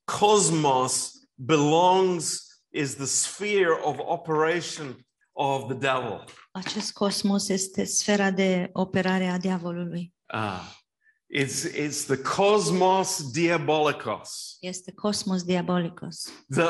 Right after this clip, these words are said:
Speaker 1: the, the, the sphere that is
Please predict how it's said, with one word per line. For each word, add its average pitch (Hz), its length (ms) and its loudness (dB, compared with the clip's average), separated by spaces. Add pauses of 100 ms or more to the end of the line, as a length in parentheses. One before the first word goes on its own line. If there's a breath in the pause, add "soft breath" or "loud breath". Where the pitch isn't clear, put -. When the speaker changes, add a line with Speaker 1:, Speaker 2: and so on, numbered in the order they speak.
(160)
Speaker 1:
the, 165 360 4
the, 160 220 2
the 143 180 0
sphere 208 1160 2
that 165 120 2
is 170 180 2